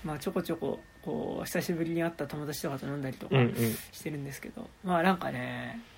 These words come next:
Speaker 1: まあ、ちょっと最近飲んだ話なんですけど、
Speaker 2: うん。
Speaker 1: 飲んだ話かお前みたいな、
Speaker 2: うん。
Speaker 1: 酔っ払ってるやつがする飲んだ話っていうね、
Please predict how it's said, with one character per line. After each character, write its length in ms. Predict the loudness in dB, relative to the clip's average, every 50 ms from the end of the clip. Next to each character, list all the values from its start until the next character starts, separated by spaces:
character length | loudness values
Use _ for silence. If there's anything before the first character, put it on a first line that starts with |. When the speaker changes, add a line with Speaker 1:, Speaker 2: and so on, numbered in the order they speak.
| -20 -20 2 4
Speaker 1:
ま 60 | 6
あ、 20 | 6
ち 20 |
ょ 20 |
っ 40 | 8
と 40 | 10
最 120 | 10 10
近 80 | 10 10
飲 120 | 10 12
ん 40 | 12
だ 80 | 10 10
話 680 | 8 6 4 2 0 0 0 2 2 4 4 4 2
な 100 | 2 0
ん 80 | -2 -4
で 60 | -2
す 100 | -2 0
け 80 | 0 0
ど、 180 | 0 0 6
Speaker 2:
う 40 | 8
ん。 200 | 8 10 10 8
Speaker 1:
飲 80 | 8 10
ん 40 | 10
だ 80 | 10
話 260 | 10 12 10 8 8
か 80 | 6 4
お 60 | 4
前 120 | 4 2 0
み 60 | 4
た 80 | 8
い 20 | 10
な、 80 | 10 10
Speaker 2:
う 20 |
ん。 40 | 10
Speaker 1:
酔 20 |
っ 40 | 10
払 180 | 10 12 12 12
っ 80 | 12
て 140 | 10 6 6
る 80 | 10 10
や 80 | 10
つ 100 | 10 10
が 100 | 10 8
す 120 | 8 8 6
る 100 | 6 8
飲 80 | 12
ん 20 | 12
だ 100 | 12 12
話 300 | 12 12 12 12 12 12
っ 60 | 12
て 80 | 12 12
い 80 | 12 12
う 60 | 12
ね、 200 | 12 10 10